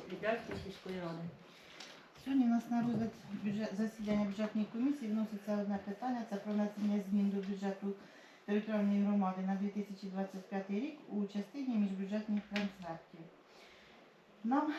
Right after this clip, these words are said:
Speaker 2: держава виділяє дві субвенції. Це перша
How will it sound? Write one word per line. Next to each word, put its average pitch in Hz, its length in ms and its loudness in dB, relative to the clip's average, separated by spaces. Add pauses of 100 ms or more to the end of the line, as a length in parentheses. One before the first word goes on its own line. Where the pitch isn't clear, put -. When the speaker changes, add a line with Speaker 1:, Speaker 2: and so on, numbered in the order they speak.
(100)
Speaker 2:
держава 226 600 4 (140)
виділяє 233 760 0 (280)
дві 214 400 0
субвенції. 202 800 0 (1080)
Це 226 200 2
перша 220 320 2